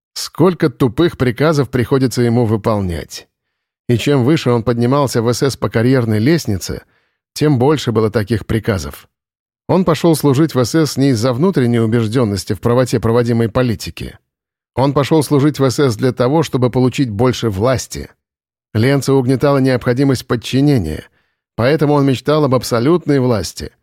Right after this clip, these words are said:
Но, дослужив до звания гауптштурмфюрера, все больше чувствовал свою подневольность.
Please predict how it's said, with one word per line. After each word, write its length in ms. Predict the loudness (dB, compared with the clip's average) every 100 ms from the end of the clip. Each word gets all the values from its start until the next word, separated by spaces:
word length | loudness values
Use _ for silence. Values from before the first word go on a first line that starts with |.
| _ _ _ _
Но, 120 | 0 2
дослужив 420 | 2 2 2 2
до 140 | 2
звания 340 | 2 2 2 2
гауптштурмфюрера, 1200 | 0 0 -2 -2 -2 -2 0 0 2 2 0 -4 _ _ _ -12
все 240 | -2 0
больше 400 | 2 0 0 -2
чувствовал 500 | 0 -2 0 0 0
свою 360 | -2 0 0 0
подневольность. 1040 | -2 -2 0 0 0 -2 -4 -12 -14 -20